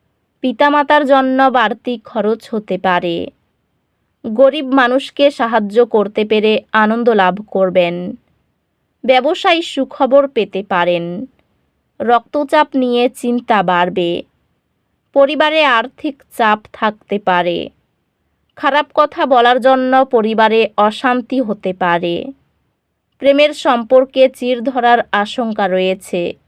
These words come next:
একটু বুঝে চলুন। জীবিকার ব্যাপারে বাড়ির লোকের সাহায্য নিতে হতে পারে। তো বন্ধুরা, ভিডিওটি এই পর্যন্তই।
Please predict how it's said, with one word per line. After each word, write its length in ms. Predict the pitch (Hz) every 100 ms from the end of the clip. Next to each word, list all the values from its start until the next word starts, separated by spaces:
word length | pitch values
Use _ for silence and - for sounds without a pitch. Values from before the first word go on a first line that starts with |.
| -
একটু 320 | 247 _ 285
বুঝে 380 | 233 247 220 233
চলুন। 600 | - 185 175 180 175 180 247 _ _ _ _ _ _ _ - 220
জীবিকার 540 | 220 269 311 330 302
ব্যাপারে 480 | 269 254 247 247 262
বাড়ির 380 | 233 220 254 247
লোকের 420 | 254 247 247 247
সাহায্য 560 | - 202 214 208 196 247
নিতে 380 | 240 226 247
হতে 320 | 247 190 185 180
পারে। 480 | 180 170 180 185 - _ _ _ _ _ _ _ _ -
তো 140 | 262
বন্ধুরা, 720 | 220 233 233 226 180 175 - - -
ভিডিওটি 680 | 240 233 226 285 285 294 277
এই 220 | 220 214 214
পর্যন্তই। 1080 | 233 226 214 196 185 185 180 175 180 196